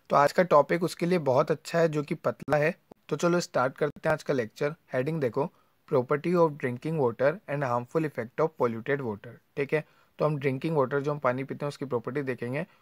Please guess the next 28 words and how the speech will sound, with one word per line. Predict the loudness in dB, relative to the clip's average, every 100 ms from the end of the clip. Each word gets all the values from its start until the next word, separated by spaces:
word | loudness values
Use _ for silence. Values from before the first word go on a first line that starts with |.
| -4
और | 0
हार्मफुल | 2 0 0 -2
इफेक्ट | 0 -4
देखेंगे | -2 -4 -2 -2
अगर | -2
पानी | -2 -2 -4 -4
जो | -2
है | 0
गंदा | -2 -2 -4
है | -6
तो। | -12 -18 _ _ _ _
तो | -4
देखो | 0 0
सबको | 0 -2 -2
पता | 0 2 4 2
है, |
कॉमन | 2 0 -2
सी | 0
बातें | 2 2 0
हैं | -4 -6 _ _ -4
कि |
मैक्सिमम | -2 0 0 2 2 2
यूजेबल | 2 4 6 6
वाटर | 4 0 -2
कहाँ | -2 -2 0
से | 0
आता | 0 2
है, | 0 0